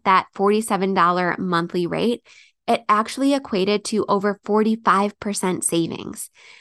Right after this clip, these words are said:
And I did this because I really wanted my offer to stand out and command their attention and part of their Black Friday shopping budget. And because cash is king,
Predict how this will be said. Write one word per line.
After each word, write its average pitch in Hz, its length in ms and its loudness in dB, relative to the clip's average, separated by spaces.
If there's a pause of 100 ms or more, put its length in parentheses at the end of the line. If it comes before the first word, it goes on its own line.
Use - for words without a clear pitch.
(200)
And 262 120 2
I 269 120 2
did 277 160 -2
this 302 180 0
because 269 460 -2
I 247 80 -2
really 285 380 0
wanted 220 460 0
my 214 560 2
offer 196 300 2
to 196 80 -2
stand 185 380 -2
out 156 280 0
and 208 200 0 (360)
command 226 540 2
their 277 140 2
attention 214 640 0
and 196 160 -2
part 233 340 0
of 240 140 -2
their 233 160 2
Black 196 340 0
Friday 180 380 0
shopping 170 460 0
budget. - 440 -6 (720)
And 269 320 0
because 226 520 -2
cash 208 380 0
is - 140 -2
king, 185 360 0